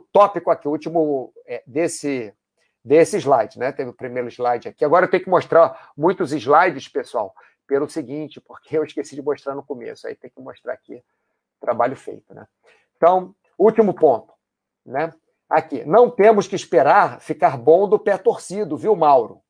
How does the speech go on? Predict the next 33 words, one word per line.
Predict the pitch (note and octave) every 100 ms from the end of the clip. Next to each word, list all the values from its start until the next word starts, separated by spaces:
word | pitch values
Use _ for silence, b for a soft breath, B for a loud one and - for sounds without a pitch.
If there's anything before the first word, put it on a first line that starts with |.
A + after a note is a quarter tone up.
| _ _ _ _ _ -
O | C#3
Mauro | C#3 G3+ A3 D#3
tá | B2+ E3
esperando | - G3 D#3 F#3
ficar | E3 - E3
bom | C#3 D#3 C#3+
do |
pé | - D3
torcido | D3 C#3+ - - E3 F3+
pra | F3+
fazer | F3+ F3 F3+
alguma | E3+ F#3+ F#3+
coisa. | - E3+ C#3+ G2+ _ _ _ _ _ _ _ _ _ _ _
É, | - C3+ C3+ C3+ B2+ B2 A#2+ A#2 A2 G#2+
quer | - G#3
dizer, | D3 C#3 - _ _
logicamente, | B2+ C3+ C3+ F#3+ E3 D3+ A2 _ _ _
na | C3+ B2+
hora | C3+ E3 D#3+
que | D#3+
você | C3 -
torce | - C3 A#2+ D3+
o |
pé, | C#3+ D3 D#3 F3
não | F#3+
dá | F#3+
pra | F#3+
você | G3
fazer | - F3 G3
nada, | D#3 D#3+ D3 A#2
né? | C3 D#3+
Tem | C#3+ C3+
que, | - B2+ B2+ A#2